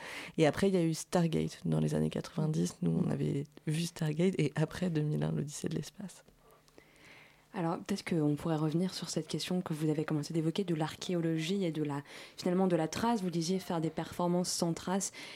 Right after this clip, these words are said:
Speaker 2: des performances assez peu résiduelles, mais est-ce que vous vous servez de traces pour construire vos performances ? Est-ce que vous avez l'impression, dans la manière que vous avez de construire vos projets, d'être vous-même dans une forme d'archéologie et de re-, de créer, d'être vous-même dans la création,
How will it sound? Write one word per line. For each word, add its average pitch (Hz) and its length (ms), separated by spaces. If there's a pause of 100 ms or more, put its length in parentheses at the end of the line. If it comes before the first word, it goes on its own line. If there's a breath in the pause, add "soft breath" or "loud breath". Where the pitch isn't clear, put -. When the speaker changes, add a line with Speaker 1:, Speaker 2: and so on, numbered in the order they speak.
(220 loud breath)
Speaker 2:
des 190 60
performances 190 420
assez 185 240
peu 196 140
résiduelles, 185 580
mais 175 140
est-ce 160 160
que 220 100
vous 202 160
vous 165 140
servez 196 480
de 190 200
traces - 540 (260 loud breath)
pour 190 200
construire 175 340
vos 170 80
performances ? 156 600 (340 loud breath)
Est-ce 170 100
que 226 80
vous 196 220
avez 170 160
l'impression, 170 480
dans 185 80
la 160 80
manière 165 400
que 175 80
vous 160 160
avez 160 160
de 165 100
construire 175 600 (320 loud breath)
vos 156 140
projets, 165 440 (320 loud breath)
d'être 196 320
vous-même 185 400
dans 180 140
une 160 180
forme 180 320
d'archéologie 165 800 (340 loud breath)
et 180 60
de 175 100
re-, 190 240
de 170 180
créer, 208 400
d'être 175 400
vous-même 202 340
dans 185 100
la 165 100
création, 185 640